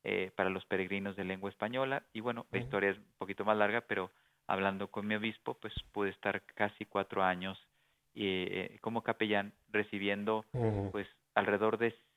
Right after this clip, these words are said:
Speaker 1: cien mil peregrinos de lengua
Speaker 2: Wow.
Speaker 1: española visitan el santuario de Fátima al año.
Speaker 2: Al año, imagínese. Y yo nunca había estado en Fátima hasta esa ocasión, en mil novecientos dieciséis, que estuvimos ahí, precisamente para primero, pues, hablar de las apariciones que tuvieron los, eh,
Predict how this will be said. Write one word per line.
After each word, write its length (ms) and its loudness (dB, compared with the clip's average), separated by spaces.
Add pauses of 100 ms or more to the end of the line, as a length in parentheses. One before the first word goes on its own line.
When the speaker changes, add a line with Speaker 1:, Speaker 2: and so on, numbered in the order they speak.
(280)
Speaker 1:
cien 260 0
mil 240 0
peregrinos 800 0
de 100 -4
lengua 320 0
Speaker 2:
Wow. 100 -2
Speaker 1:
española 460 0
visitan 400 -6
el 100 -8
santuario 340 0
de 60 -8
Fátima 320 0
al 80 2
año. 240 0 (560)
Speaker 2:
Al 220 -4
año, 240 0
imagínese. 640 -2 (400)
Y 80 -2
yo 140 10
nunca 180 8
había 160 8
estado 220 6
en 60 4
Fátima 260 6
hasta 260 6
esa 240 10
ocasión, 440 6
en 100 4
mil 80 6
novecientos 480 4
dieciséis, 500 2
que 60 2
estuvimos 440 2
ahí, 320 4 (380)
precisamente 640 2
para 340 6
primero, 500 6 (300)
pues, 220 4
hablar 320 10
de 60 8
las 120 4
apariciones 580 4
que 120 -4
tuvieron 320 4
los, 180 0
eh, 40 2